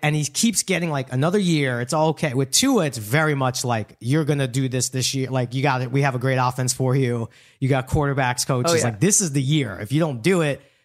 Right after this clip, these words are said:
Speaker 1: we're probably out." Daniel Jones has had, for some reason, a lot more leeway. I do actually think that,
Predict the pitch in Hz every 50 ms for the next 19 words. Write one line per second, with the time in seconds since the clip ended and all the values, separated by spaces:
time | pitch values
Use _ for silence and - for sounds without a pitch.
0 | _ _ 131 139 - - 170 151 139 123 120 117 120 123 139 139 123 110 104 -
1 | - _ _ _ _ - 151 156 170 170 170 151 160 180 180 165 143 127 120 -
2 | - - - 151 143 135 123 - - - - 135 - - 208 240 247 190 156 147
3 | 131 131 123 113 110 131 147 170 143 139 143 139 127 120 110 120 156 202 220 170
4 | 135 120 110 107 110 113 - _ _ _ _ _ _ _ _ _ _ _ - 147
5 | 151 - 226 277 320 330 311 262 - - 202 165 135 - 165 151 131 127 135 123
6 | 117 -